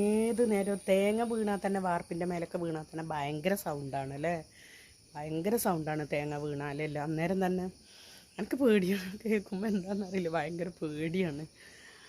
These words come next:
ഇനിയിപ്പോൾ അതെന്താ ചെയ്യാന്നൊന്നും അറിയില്ല. പൊളിക്കാൻ ആൾ വരുമോ എന്താ, ഇതുവരെ ഒന്നും പറയുന്നൊന്നും കേട്ടിട്ടൊന്നുമില്ല.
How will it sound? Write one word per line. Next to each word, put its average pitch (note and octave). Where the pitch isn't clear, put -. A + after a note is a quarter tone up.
ഇനിയിപ്പോൾ E3+
അതെന്താ E3+
ചെയ്യാന്നൊന്നും E3+
അറിയില്ല. D3+
പൊളിക്കാൻ E3
ആൾ E3
വരുമോ E3+
എന്താ, E3
ഇതുവരെ E3+
ഒന്നും F3
പറയുന്നൊന്നും E3+
കേട്ടിട്ടൊന്നുമില്ല. D3